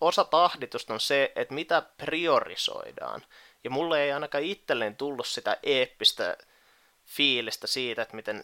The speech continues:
Shiro tappelee Archeria vastaan ja miten Shiro kokee elämänsä valaistumiset ja kehittymiset ja miten se sarja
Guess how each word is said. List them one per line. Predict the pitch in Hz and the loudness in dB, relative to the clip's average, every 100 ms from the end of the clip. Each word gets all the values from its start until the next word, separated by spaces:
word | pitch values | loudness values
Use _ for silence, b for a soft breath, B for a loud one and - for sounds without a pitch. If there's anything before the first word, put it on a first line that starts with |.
| - | -6
Shiro | - 123 113 107 | -4 -2 -2 -2
tappelee | - 107 - 104 110 98 101 _ b b b b b _ - | -2 -4 -6 -8 -6 -8 -10 _ b b b b b _ 0
Archeria | 117 120 - 120 113 113 | 2 2 -2 -2 0 2
vastaan | 113 - - 101 | 0 0 -2 -4
ja | 101 | -2
miten | 107 107 110 - B B B - | -6 -4 -6 -6 B B B -6
Shiro | - - 139 127 120 | -2 2 2 4 2
kokee | 123 120 123 117 113 - - | 0 -2 0 0 0 -4 -4
elämänsä | 123 120 113 110 117 - - 123 | 0 0 0 -2 -2 -4 -8 0
valaistumiset | 123 120 107 - - 104 110 - - | 2 4 2 -2 -6 -4 -2 -2 -4
ja | 113 104 b b b - | -4 -4 b b b -2
kehittymiset | 120 117 - - 101 - - | -2 -2 -10 -10 -6 -8 -6
ja | 92 78 - _ _ - | -8 -8 -12 _ _ -12
miten | 131 131 127 | -6 -2 0
se | 131 - - | -2 -4 -8
sarja | - 139 131 | 0 2 0